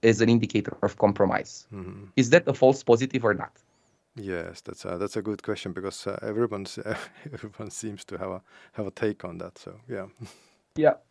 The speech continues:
Speaker 1: and it's very subjective. It depends. And it depends on the context that I was talking earlier, right? Because I can tell you that any connection to eight eight eight eight could be bad or good. So it depends. What I can also tell you is that, you know,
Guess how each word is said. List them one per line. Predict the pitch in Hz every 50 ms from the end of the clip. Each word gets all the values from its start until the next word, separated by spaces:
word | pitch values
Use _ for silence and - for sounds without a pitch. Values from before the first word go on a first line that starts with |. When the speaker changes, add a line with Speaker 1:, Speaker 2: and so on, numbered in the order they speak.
| _ -
Speaker 1:
and | 165 175
it's | 196 202 -
very | - 151 214 247 240
subjective. | - - 151 123 117 147 139 - - 120 110
It | 120 113
depends. | 113 117 - 131 117 98 90 - - - - -
And | 135 127 131 131
it | - 156 135
depends | 143 135 139 - 185 196 165 180
on | 165
the | 135 131
context | 131 - - 135 131 131 - 110 - 107
that | 117 113
I | 113
was | 113 113 117
talking | - 123 120 120 117 107 104
earlier, | 123 131 120 101 95 92 95
right? | 98 107 107 131 - - _ _ _ _ _ _ -
Because | 139 135 160 156 175
I | 208 208
can | 214 196 175
tell | - 180 180 180
you | 165 139
that | 120 127 -
any | 139 143 147 147
connection | - 127 135 131 - - 127 117
to | - 123
eight | 127 120 120
eight | 117 117 131
eight | 117 104 -
eight | 123 123 127 - - - - -
could | - 156 135
be | 107 127 127
bad | 110 120 123 117 117
or | 113 117
good. | 117 120 110 - - _ _ _ _ _ _ _ _ _ -
So | - 147
it | 143 131
depends. | 139 143 - 139 104 90 85 - - - _ _ _ _ _ _ _ _ _ _ _ _ -
What | 147 151
I | 156
can | 151 170 170
also | 185 208 208 - 190
tell | 143 - 180 196 156
you | 127
is | 123 117 113
that, | 127 123 123 -
you | 135
know, | 131 135 131 120